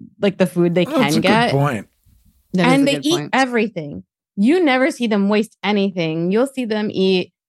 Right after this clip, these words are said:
Speaker 1: the brain, the eyeballs, whatever they can, you know, get, get the most out of that animal. They'll save the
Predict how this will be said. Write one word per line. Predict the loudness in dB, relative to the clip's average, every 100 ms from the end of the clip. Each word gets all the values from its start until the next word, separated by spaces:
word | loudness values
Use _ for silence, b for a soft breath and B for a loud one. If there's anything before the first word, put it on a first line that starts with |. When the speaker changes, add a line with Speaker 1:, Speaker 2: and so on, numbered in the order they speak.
| _
Speaker 1:
the | -8 -6
brain, | 0 0 2 2 0 0 -4 _ _ _
the | -4 -2
eyeballs, | 0 0 0 0 0 -2 -4 -10 _ _ _ -8
whatever | -4 -4 -4 -4 -4 -2
they | -2
can, | -4 -4 -2 -2 -4 -8 -4
you | 0
know, | 2 0 -2 -4
get, | 0 0 0 _ -4 0
get | 0
the | 0
most | 0 0 0 -2
out | -2
of | 0
that | -2 -2
animal. | -6 -4 -2 -2
They'll | -4
save | -2 -4
the | -4